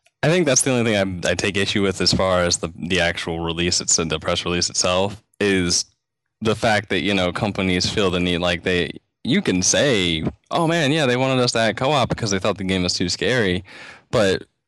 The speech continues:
who, who can actually really confirm or deny that? Like, it, it's kind of almost like P R speak for, like, "Oh, we had to add multiplayer into the game because, you know, we're trying to, like, add multiplayer and everything 'cause that's what everybody's doing, really. And we needed a reason for it that didn't seem like we were just,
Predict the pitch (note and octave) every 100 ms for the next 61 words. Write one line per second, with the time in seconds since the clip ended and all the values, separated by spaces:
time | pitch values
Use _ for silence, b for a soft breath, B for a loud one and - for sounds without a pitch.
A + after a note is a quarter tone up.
0 | - - A#2+ - _ _ _ _ _ -
1 | - A#2+ B2 A2 A2 - G2 A2 G#2 E2+
2 | - G#2+ F#2+ D#2 D2 F#2 C3 F#2 D#2+ -
3 | F#2+ F#2 F#2 G2 F2+ - C#3+ C3 A#2+ G#2+
4 | G2+ G2+ F#2+ F2 - A#2 G2+ G2+ - G2
5 | F2 - F#2+ F2+ F2 F#2 F#2+ F#2 G#2 G2+
6 | F#2 F#2 F2 F#2+ G2 F#2 F#2 F2 E2+ E2+
7 | E2 G#2 G2+ F#2+ F2+ G2 F2+ F#2 F2 E2
8 | E2+ - F2 E2 D#2+ D#2 D#2+ - B B
9 | B B _ _ - E2 E2 - G2 E2
10 | F2+ G#2 F#2+ F2+ - E2+ F2 F2 G#2 E2+
11 | E2+ E2+ E2 D#2+ F#2 G2 F2 E2 B B
12 | B B _ G2 F#2 F#2 F#2 F2+ E2+ E2+
13 | F2+ F2+ E2+ E2+ F#2 F2 E2 E2+ E2+ F2
14 | G2+ F2+ E2+ E2+ F#2 E2+ E2 E2 F2 E2+
15 | -